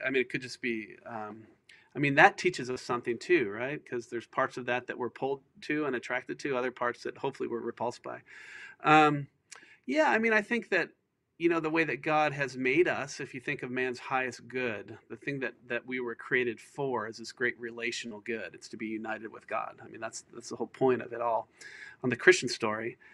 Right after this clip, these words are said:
Um, and so we only find our, we only flourish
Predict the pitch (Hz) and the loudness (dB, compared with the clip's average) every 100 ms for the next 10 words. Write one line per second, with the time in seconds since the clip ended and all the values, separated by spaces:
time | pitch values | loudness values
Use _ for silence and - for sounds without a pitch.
0 | - - _ 151 156 151 147 139 - - | -20 -20 _ 10 12 10 6 -2 -10 -20
1 | - - 151 160 170 156 151 147 151 160 | -14 -2 0 2 4 6 4 2 4 8
2 | 185 202 185 - 160 175 175 175 - 143 | 8 8 2 4 8 8 6 4 4 2
3 | 135 131 127 _ _ _ _ - 147 175 | 0 -4 -10 _ _ _ _ -6 2 4
4 | 190 180 - 175 170 156 120 | 6 6 2 0 2 4 2